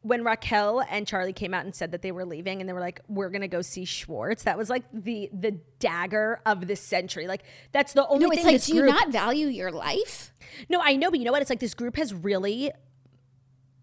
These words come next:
Speaker 1: m-, like, mocked her endlessly this whole weekend. And yes, in the Raquel and Katie scenario, Raquel is wrong, but, like, it was just such a good way to go. It's like, "Oh, you've been, like, up my ass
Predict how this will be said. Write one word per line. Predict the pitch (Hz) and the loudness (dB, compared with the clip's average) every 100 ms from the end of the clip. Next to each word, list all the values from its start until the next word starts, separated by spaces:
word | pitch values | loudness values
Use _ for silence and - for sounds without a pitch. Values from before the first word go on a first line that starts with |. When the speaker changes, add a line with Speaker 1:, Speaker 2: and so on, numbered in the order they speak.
| _ _ _ - | _ _ _ -4
Speaker 1:
m-, | 214 220 - | -2 -2 -2
like, | 240 220 | 0 0
mocked | 214 208 240 - | 0 0 -2 -2
her | 381 | -2
endlessly | - 208 202 - 202 | 0 0 0 -2 -2
this | 196 - | -2 -2
whole | 196 | -2
weekend. | 180 180 185 | -2 0 0
And | 180 269 | 2 2
yes, | 226 - | 0 0
in | 254 | 0
the | 277 | 2
Raquel | 294 233 - 233 202 202 196 - - - | 2 0 2 2 2 2 -4 -14 -20 -6
and | 214 208 190 - _ - | -4 -2 -4 -8 _ -8
Katie | - 214 196 190 | 0 0 0 -4
scenario, | 220 180 175 170 170 - _ | -4 -2 -2 0 -2 -4 _
Raquel | 208 202 226 196 | -2 -2 0 -2
is | 190 | -4
wrong, | 175 170 139 202 269 - - - | -4 -4 0 -2 -2 -8 -12 -6
but, | 240 | -4
like, | 247 | -2
it | 254 | -2
was | 247 | -2
just | 339 359 | -2 -4
such | 494 | 0
a | 480 | -2
good | 220 240 240 240 - _ | 2 4 4 4 -2 _
way | 196 226 240 | 0 4 4
to | 220 | 4
go. | 180 214 190 | 2 2 2
It's | 208 | -2
like, | 220 - - | -4 -2 0
"Oh, | 269 | 2
you've | 202 285 | 2 -2
been, | 392 | 0
like, | 381 - | 0 4
up | 269 | 4
my | 302 | 4
ass | 285 220 214 - | 4 4 4 0